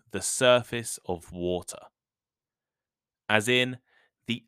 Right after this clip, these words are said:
athlete submerges himself in an ice bath every day. Warped. Warped. Bent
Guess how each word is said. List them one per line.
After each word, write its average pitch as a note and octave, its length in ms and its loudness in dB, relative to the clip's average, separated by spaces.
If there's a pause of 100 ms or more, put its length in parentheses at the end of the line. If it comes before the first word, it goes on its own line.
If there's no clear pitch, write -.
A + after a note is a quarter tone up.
athlete B2+ 680 -2
submerges B2 840 0
himself G#2+ 680 -2
in F#2 160 -4
an F2+ 140 -4 (100)
ice A#2 320 -4
bath A2 420 0 (260)
every F#2 440 0
day. E2 400 -4 (2000)
Warped. A#2 720 0 (1080)
Warped. G#2+ 800 -2 (1600)
Bent A2 580 2